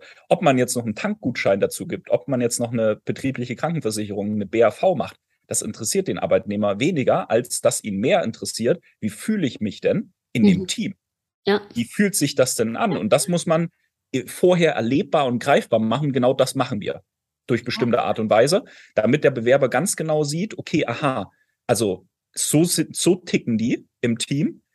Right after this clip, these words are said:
Speaker 1: äh, darauf kann ich mich einstellen und
Speaker 2: Mhm.
Speaker 1: genau das ist, was ich suche, weil das fehlt mir gerade da, wo ich arbeite.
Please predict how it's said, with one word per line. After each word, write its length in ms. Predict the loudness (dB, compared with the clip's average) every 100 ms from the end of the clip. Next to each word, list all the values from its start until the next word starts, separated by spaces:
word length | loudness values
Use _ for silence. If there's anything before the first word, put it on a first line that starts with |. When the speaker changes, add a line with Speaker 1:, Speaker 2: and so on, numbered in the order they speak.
| _ _
Speaker 1:
äh, 140 | 2 4
darauf 420 | 2 2 0 0
kann 160 | -4
ich 100 | -4 -4
mich 260 | -6 -2
einstellen 680 | 0 0 0 2 2 2 -4 _ 0
und 120 | 4
Speaker 2:
Mhm. 40 |
Speaker 1:
genau 260 | 6 4 2
das 280 | 2 2 2
ist, 160 | 0
was 160 | 0 -2
ich 140 | -4
suche, 280 | -4 -4 2
weil 120 | 2
das 200 | 2 0
fehlt 240 | 0 -2 0
mir 80 | -4
gerade 320 | 0 -2 0
da, 220 | 2 2
wo 100 | 0
ich 140 | -2
arbeite. 380 | -2 -2 -2 -6